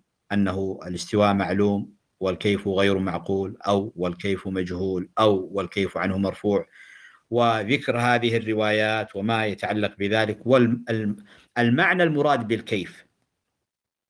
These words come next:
وكيف كان العلماء يستعملون هذه اللفظة، لأن منهم من كان يستعمل الكيف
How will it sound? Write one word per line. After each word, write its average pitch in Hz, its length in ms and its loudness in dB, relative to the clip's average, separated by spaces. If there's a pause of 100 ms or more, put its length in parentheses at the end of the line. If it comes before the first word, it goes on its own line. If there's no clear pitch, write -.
(960)
وكيف 120 480 2
كان 170 260 2
العلماء 160 440 2
يستعملون 143 640 2
هذه 131 460 2
اللفظة، 110 540 -2 (640)
لأن 113 340 2
منهم 143 280 2
من 127 100 2
كان 135 280 2
يستعمل 123 600 2
الكيف 143 640 -2